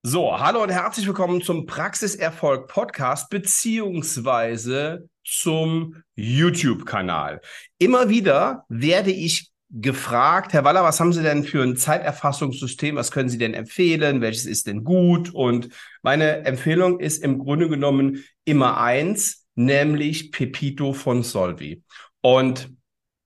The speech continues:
dann kommen häufig die Fragen: „Ja, aber warum? Was hat denn das für Vorteile? Wo sind da der Unterschied zu anderen? Wie kann ich denn dieses oder jenes machen?“ Und dann bin ich direkt schon raus.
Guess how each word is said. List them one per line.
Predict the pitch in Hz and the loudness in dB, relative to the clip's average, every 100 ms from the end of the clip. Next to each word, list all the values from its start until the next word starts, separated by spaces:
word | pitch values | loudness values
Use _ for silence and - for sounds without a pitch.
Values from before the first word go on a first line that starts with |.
| _ _ | _ _
dann | 143 196 | 0 2
kommen | 220 226 185 190 247 226 _ - | 4 4 6 4 2 -6 _ 4
häufig | 185 214 196 175 | 4 4 -2 -4
die | 156 | -4
Fragen: | - 147 151 160 - _ | 2 2 2 -2 -10 _
„Ja, | 95 | -4
aber | 65 87 82 | -2 -2 0
warum? | 95 131 156 147 147 147 - | 0 4 6 6 4 0 -8
Was | - | -2
hat | 104 | -2
denn | 98 | -2
das | - | -6
für | 98 | -8
Vorteile? | - 143 143 143 131 127 123 123 | -2 2 2 2 0 2 0 0
Wo | 101 | -4
sind | 101 95 | -4 -2
da | 92 | -2
der | 107 | -2
Unterschied | 135 123 120 113 | -2 -2 -4 -4
zu | - | -2
anderen? | - 151 147 135 139 131 | 0 2 2 2 2 0
Wie | 113 | -2
kann | 123 120 | -4 -4
ich | 117 | -2
denn | 110 104 | -6 -6
dieses | 131 139 139 - | -4 -2 -2 -4
oder | 110 | -2
jenes | 113 156 156 147 | 0 2 2 0
machen?“ | 147 131 135 120 - - | 2 0 0 -6 -10 -2
Und | 131 | 2
dann | 139 151 | 4 4
bin | 160 | 4
ich | - | 2
direkt | 131 139 - | 0 0 0
schon | - 117 | 0 2
raus. | 110 160 139 185 | 6 6 4 2